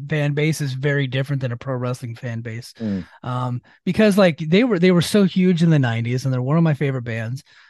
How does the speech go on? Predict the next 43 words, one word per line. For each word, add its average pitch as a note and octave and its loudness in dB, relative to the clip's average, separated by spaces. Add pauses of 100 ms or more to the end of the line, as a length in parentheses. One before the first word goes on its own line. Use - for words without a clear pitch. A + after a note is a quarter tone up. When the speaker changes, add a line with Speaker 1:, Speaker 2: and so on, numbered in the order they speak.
Speaker 1:
but E3 0
their F#3 6
music, F#3 6 (360)
other C4+ 4
than B3 6
a F#3+ 4
couple G3+ 0
of E3 2
songs, G3 2
don't F3 0
really F#3 2
translate D#3+ 0
to C#3 -8
pro C3+ -4
wrestling. B2+ -4
Obviously, F3 0
Bullet D#3 2
with C#3+ 0
Butterfly C3+ -2
Wings A#2+ -6
was C3 -6
a B2 -6
very B2 -4
popular B2 -6
song B2 -4
to, A#2 -6 (260)
I D#3 0
think E3+ 4
T E3+ 2
N C3+ 2
A C#3 4
used D#3+ 4
it E3 -4
for D3 -6
Lockdown D#3+ 0
one D#3+ 2
year. D#3+ 2
And, B2 -2 (360)
Speaker 2:
Okay. G#2+ -2
Speaker 1:
um, B2+ -2
and D#3 -2
so, E3+ 0
y-, D#3+ -2